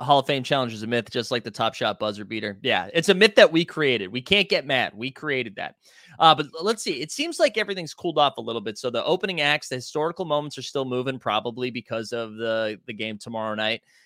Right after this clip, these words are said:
Uh, the divisional round common, super, uh, wild card weekend. The legend, I, I don't really count legendaries and rares when the market moves just 'cause it doesn't take too much to move those. Uh, just 'cause the buys move quickly, you know?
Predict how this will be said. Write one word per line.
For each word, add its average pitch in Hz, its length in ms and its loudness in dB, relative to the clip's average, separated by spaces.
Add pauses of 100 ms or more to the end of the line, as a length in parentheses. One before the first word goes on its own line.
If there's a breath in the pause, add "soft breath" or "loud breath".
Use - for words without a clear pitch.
(120 soft breath)
Uh, 117 280 4
the 113 100 -4
divisional 131 440 -4
round 147 320 2
common, 151 480 0
super, 151 380 -8 (320)
uh, 127 360 2
wild 139 380 2
card 143 260 0
weekend. 139 600 -4 (800)
The 127 80 -4
legend, 156 360 2
I, 147 60 0
I 156 40 -4
don't 202 340 2
really 202 160 0
count 156 260 0
legendaries 127 480 -2
and 117 100 -12
rares 113 280 -4
when 117 80 -10
the 107 60 -8
market 104 280 -4
moves 107 240 -12
just 120 180 -8
'cause 117 140 -8
it 98 80 -16
doesn't 107 320 -6
take 101 220 -12
too 117 180 -10
much 104 320 -8
to 107 160 -8
move 113 260 -10
those. 147 360 0 (640 soft breath)
Uh, 117 180 6
just 120 220 -6
'cause 113 160 -4
the 113 80 0
buys 104 600 0
move 110 260 -12
quickly, 107 360 -10
you 92 80 -6
know? 104 240 -4